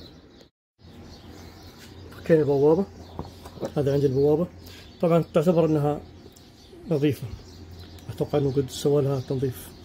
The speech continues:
هذا الآن البوابة عندي هنا، وهذا عندي حساس الهواء مع القربة. يعني إذا ما قدرت تفك الحساس تقدر تنظفه عن طريق المجرى اللي هنا، لأن المجرى هذا اللي هنا هو دائمًا معرض للغبار.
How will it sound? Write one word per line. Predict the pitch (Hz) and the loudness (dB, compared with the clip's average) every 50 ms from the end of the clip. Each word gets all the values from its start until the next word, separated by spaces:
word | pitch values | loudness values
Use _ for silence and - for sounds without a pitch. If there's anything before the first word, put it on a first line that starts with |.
| - - - - - - - - - - | -20 -20 -20 -20 -18 -18 -18 -12 -4 0
هذا | 160 151 | 2 4
الآن | 151 151 | 4 4
البوابة | 147 135 147 156 156 143 139 | 4 6 6 6 6 4 4
عندي | 135 147 147 | 2 2 4
هنا، | 151 160 180 208 - - - - - - - - - - - - - - - - - - - - - - | 4 4 2 2 0 -4 -12 -14 -12 -12 -12 -12 -18 -20 -18 -18 -18 -18 -20 -20 -20 -20 -20 -14 -6 -2
وهذا | 156 160 143 143 | 0 2 2 2
عندي | 147 147 139 117 | 2 0 -2 -4
حساس | - 123 - 143 - 156 | -6 -4 -4 -2 0 0
الهواء | 143 160 160 156 | 2 4 4 4
مع | 139 131 | 4 2
القربة. | 139 139 127 165 156 165 208 - - - - - - - - - - - - - - - - - - - - - - - | 0 0 -2 -2 0 0 -2 -2 -2 -14 -18 -16 -16 -16 -16 -16 -18 -16 -14 -12 -12 -12 -14 -16 -20 -20 -20 -14 -6 -2
يعني | 147 139 139 143 | 0 0 2 2
إذا | 147 151 151 151 151 | 2 4 4 4 4
ما | 147 156 156 | 2 2 0
قدرت | 156 160 151 160 120 - - | 0 0 -2 -2 -2 -2 -6
تفك | - - 190 - - 170 | -6 -6 -6 -4 -2 -2
الحساس | 160 135 - 160 143 - 208 220 208 - - | -2 -2 -2 -4 -2 0 0 0 0 0 -4
تقدر | 170 151 160 151 | -4 -2 0 -2
تنظفه | 143 - 151 175 160 156 160 - 185 175 - - - - - - - - - - - - - - - | -2 0 0 0 2 2 0 0 0 -4 -4 -6 -20 -20 -20 -20 -20 -20 -20 -20 -20 -18 -16 -8 -4
عن | 151 151 | -4 -2
طريق | 147 156 143 156 156 151 - - - - - - - - - - | 0 2 2 2 0 -2 -4 -12 -16 -18 -18 -18 -20 -16 -6 -2
المجرى | 147 143 151 147 147 147 | 0 2 2 4 4 4
اللي | 143 135 135 | 2 2 2
هنا، | 127 123 127 - - - - - - - - - - - - | 0 -2 -6 -12 -18 -20 -20 -20 -20 -20 -20 -20 -14 -6 -2
لأن | 156 147 | 0 2
المجرى | 143 151 170 160 165 160 | 2 2 2 2 2 2
هذا | 160 170 147 | 2 2 2
اللي | 151 151 160 | 2 4 4
هنا | 180 190 | 4 4
هو | 160 156 165 156 | 4 4 4 4
دائمًا | 139 165 170 156 | 4 4 4 4
معرض | 151 143 151 143 143 | 4 2 2 2 2
للغبار. | 147 135 135 127 135 131 | 2 2 2 0 -2 -4